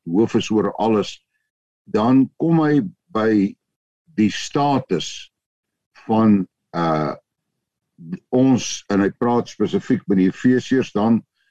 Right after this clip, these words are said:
en ook ons, en dan, dan praat hy oor twee dinge. Hy praat oor hulle status, eh, voordat ons Christus ontmoet het, en hoe dat ons lyk nadat ons Christus ontmoet het.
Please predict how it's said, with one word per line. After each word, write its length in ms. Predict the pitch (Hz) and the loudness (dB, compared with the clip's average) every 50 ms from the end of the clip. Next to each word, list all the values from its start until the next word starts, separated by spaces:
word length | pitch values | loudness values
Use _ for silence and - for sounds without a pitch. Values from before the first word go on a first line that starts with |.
| _ _ _ _ - | _ _ _ _ -4
en 160 | 104 113 127 131 | -2 -2 -2 0
ook 260 | 147 151 - - - | -2 -2 -4 -4 -4
ons, 380 | 117 127 127 135 127 113 - 123 | -2 0 2 2 2 2 0 0
en 60 | 107 | 0
dan, 220 | 107 104 107 98 - _ _ _ _ _ _ _ _ _ _ - | 2 2 2 0 0 _ _ _ _ _ _ _ _ _ _ -4
dan 160 | 98 101 117 | 0 0 0
praat 320 | - 139 143 160 170 151 - | 0 0 0 0 -2 0 0
hy 60 | 151 | 0
oor 200 | 147 139 127 - | 2 2 0 -2
twee 300 | - 151 151 151 147 135 | -2 0 0 2 2 2
dinge. 260 | 95 98 98 90 87 | 0 0 -2 -2 -2
Hy 100 | 82 82 | -2 -4
praat 420 | - - - 131 135 135 131 - - | -6 -4 -4 -2 0 0 -2 -2 -2
oor 140 | 120 120 104 | -2 0 0
hulle 200 | 110 107 101 92 | 2 0 0 0
status, 840 | - - - - 120 120 120 117 - - 156 156 - - - _ _ _ _ _ _ _ _ _ _ _ _ _ _ - | -2 -6 -4 -2 -2 0 -2 -2 -2 -2 -4 -4 -4 -10 -18 _ _ _ _ _ _ _ _ _ _ _ _ _ _ -8
eh, 400 | 101 101 95 92 92 87 82 87 - - _ _ - - - - | -6 -4 -2 -2 -2 -2 -4 -8 -14 -20 _ _ -20 -14 -4 0
voordat 680 | 143 156 160 165 160 135 113 104 131 127 117 - - - | 2 2 4 4 2 0 0 -2 -2 -2 -2 -4 -4 -4
ons 280 | 127 127 123 - - | -2 -2 -2 -2 -4
Christus 480 | - - 127 127 110 - - 117 101 - | -4 -2 -2 -2 -2 -2 -4 -6 -4 -4
ontmoet 480 | - 123 107 - - 104 113 110 - | -2 -4 -4 -2 -2 -2 -2 -2 0
het, 180 | - 143 151 147 _ _ _ _ _ _ _ _ _ _ _ _ _ _ _ _ - | 0 -2 -2 -2 _ _ _ _ _ _ _ _ _ _ _ _ _ _ _ _ -2
en 200 | 104 104 104 98 | 2 4 4 6
hoe 120 | 104 123 135 | 6 4 4
dat 240 | 151 151 123 - | 2 0 -2 -4
ons 320 | - 123 131 131 120 - - | -4 0 2 2 2 0 0
lyk 320 | 101 98 107 113 104 - - | -2 0 0 0 -2 -4 -6
nadat 560 | 80 85 87 90 87 98 117 117 113 98 - | -6 -4 -2 -2 0 0 0 0 -2 -2 -4
ons 220 | - 90 82 - - | -8 -10 -10 -10 -6
Christus 460 | - 107 92 90 - - - 78 - | -2 -2 -2 -2 -4 -10 -12 -12 -10
ontmoet 360 | - 78 73 _ - 76 - _ | -8 -10 -10 _ -14 -18 -18 _
het. 100 | _ - | _ -20